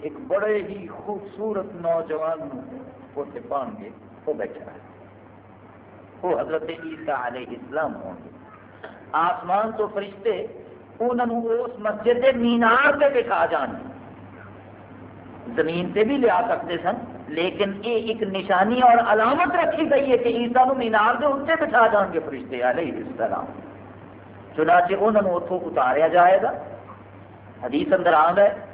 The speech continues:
کہ جس ویلے انہوں نے اتاریا جائے گا کہ انہوں کی داڑھی کے بالاں چوں پانی کے قطرے گر رہے ہوں گے جس طرح ہنے ہی وضو کر کے اٹھے۔ چنانچہ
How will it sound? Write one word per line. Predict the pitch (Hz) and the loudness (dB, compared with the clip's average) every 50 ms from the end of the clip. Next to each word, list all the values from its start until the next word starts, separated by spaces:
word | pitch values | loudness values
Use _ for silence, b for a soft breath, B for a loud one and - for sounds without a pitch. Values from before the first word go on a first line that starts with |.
| - - - - - | -18 -18 -14 -10 -6
کہ | 175 165 | -6 -4
جس | 185 185 175 190 | -4 -4 -2 0
ویلے | 196 190 | 2 2
انہوں | 196 202 202 202 196 | 4 4 4 4 2
نے | 196 | 2
اتاریا | 196 190 196 180 226 233 202 226 233 220 | 2 4 4 6 6 6 6 4 4 4
جائے | 208 196 180 185 202 202 | 4 4 6 6 4 6
گا | 214 247 294 - - - - - | 4 4 2 2 -2 -8 -10 -8
کہ | - 202 214 | -4 -2 2
انہوں | 220 233 240 240 233 | 2 4 6 4 4
کی | 220 220 | 4 2
داڑھی | - - 208 202 247 269 277 269 | 2 4 4 4 4 4 2 0
کے | 240 233 | 0 2
بالاں | 226 - - 180 185 208 233 240 254 254 254 | 2 2 2 2 4 4 6 4 4 4 4
چوں | 226 233 240 262 233 - 247 | 4 4 4 4 0 0 2
پانی | 220 208 214 233 254 254 | 4 4 4 4 4 2
کے | 233 247 233 | 2 4 2
قطرے | 226 240 226 220 220 - 240 254 277 277 226 214 | 2 4 2 2 2 2 4 4 4 4 4 4
گر | 240 247 269 | 4 6 6
رہے | 294 302 302 285 | 8 6 6 6
ہوں | 214 226 277 | 6 6 6
گے | 285 285 285 320 311 302 269 254 | 6 6 4 2 2 2 0 -2
جس | 262 233 | -2 0
طرح | 277 | 2
ہنے | 277 220 - 196 226 320 | 2 2 2 4 2 4
ہی | 381 370 - 262 | 4 2 0 2
وضو | 277 294 294 294 277 | 2 4 4 4 4
کر | 233 - - - - | 6 6 4 6 4
کے | 196 | 2
اٹھے۔ | 170 139 - - 143 - - - - - - - - - - - - - - - - - 571 - - - - - - - - - - - - - - - - - - - - - - - - - - - - - - - - - - - - - - - - - - - - | 0 -2 -2 -6 -8 -10 -10 -12 -14 -16 -16 -18 -18 -18 -18 -18 -18 -18 -18 -16 -16 -16 -14 -14 -16 -16 -18 -18 -18 -16 -16 -16 -16 -18 -18 -18 -20 -20 -20 -20 -20 -20 -20 -20 -20 -18 -18 -18 -18 -18 -18 -18 -16 -16 -16 -16 -14 -14 -14 -14 -14 -16 -18 -18 -14 -6 -4
چنانچہ | 151 151 160 165 165 165 170 | 2 6 6 6 6 6 2